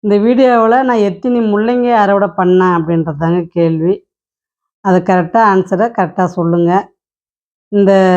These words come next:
வீ-, வீடியோவுல பார்த்தீங்கன்னா, உங்களுக்கு குலுக்குற முறையில உங்களுக்கு வந்து வின்னரை தேர்ந்தெடுத்திருக்கேன். அதனால வீடியோவை ஃபுல்லா பாருங்க. மறுபடியும் இன்னொரு டைம் சொல்றேங்க, நான் எத்தினி முள்ளங்கி அறுவடை பண்ணேன்றது தாங்க கேள்வி.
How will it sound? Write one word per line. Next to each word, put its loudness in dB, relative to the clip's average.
வீ-, 0
வீடியோவுல 0
பார்த்தீங்கன்னா, -2
உங்களுக்கு -2
குலுக்குற -2
முறையில 2
உங்களுக்கு 0
வந்து 2
வின்னரை 2
தேர்ந்தெடுத்திருக்கேன். -2
அதனால 0
வீடியோவை 2
ஃபுல்லா 0
பாருங்க. -2
மறுபடியும் 2
இன்னொரு 2
டைம் 0
சொல்றேங்க, -2
நான் 4
எத்தினி 0
முள்ளங்கி 2
அறுவடை 2
பண்ணேன்றது 0
தாங்க 0
கேள்வி. -6